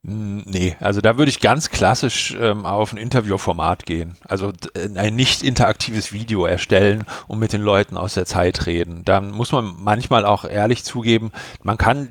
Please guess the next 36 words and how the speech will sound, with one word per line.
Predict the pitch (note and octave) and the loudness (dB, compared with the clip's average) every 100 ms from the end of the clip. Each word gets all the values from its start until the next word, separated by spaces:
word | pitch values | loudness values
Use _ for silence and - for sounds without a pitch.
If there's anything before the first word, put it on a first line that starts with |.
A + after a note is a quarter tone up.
| A2 | -8
dieses | C#3 E3+ - | -4 -4 -2
Gefühl, | C3 - F3 F3 D3+ A#2+ | -4 -2 0 2 2 2
was | A#2 | 0
damals | - A2+ A#2 - | 2 -2 -2 0
da | B2 A#2 | 2 4
war, | A2 | 2
mit | G#2+ - - - _ _ - | 0 -6 -8 -18 _ _ -8
Hardware | G#2 A2 D3+ - F#2 G2 B2+ C#3+ - - - - | 0 2 2 0 0 2 2 0 -10 -20 -20 -4
nicht | A#2 - | -2 0
mehr | B2 A2+ G#2+ G#2+ - | 4 6 6 4 -4
gut | - G#2+ | -12 -6
erreichen. | G2+ F#2 F2 G2 - F#2 | -2 0 0 -2 -4 -6
Man | F#2+ | -2
kann | D#3 F#3+ | 0 2
aber | C#3 | 2
die | A#2 | 2
Leute | G#2 B2 C#3+ | 2 2 0
fragen, | - G#2+ G2+ G2 | -2 0 0 0
die | F#2 | -4
dabei | F#2 F2+ G2 F2+ | 0 2 2 0
waren. | D2+ D#2 D#2+ - - - _ - | -6 -8 -10 -16 -20 -20 _ -8
Ähm, | - F2 F2+ F2 F2 | -2 -2 -2 -10 -8
das | F#2+ F#2+ | -6 0
haben | G#2 B2+ | 0 2
wir | A#2+ A#2 A2+ | 4 6 4
gemacht. | G#2 G#2 A2 A2 - | 0 0 0 0 -6
Ähm, | G#2 G2 G2 F#2+ F#2 | -4 -2 -4 -8 -6
also | F#2+ F#2 | -6 0
wir | G2 | 0
haben | G2 | 0
Videos | G2+ A2+ A2 | -2 -2 0
in | G2+ | 0
der | F2+ | 2
Ausstellung | G2+ - G#2+ G2 F#2+ | 2 2 2 2 0
zu, | - - F#2+ F#2 F2 | -4 -4 -2 -2 -2
ähm, | E2+ E2 D#2+ D#2 E2 | -2 -4 -10 -12 -16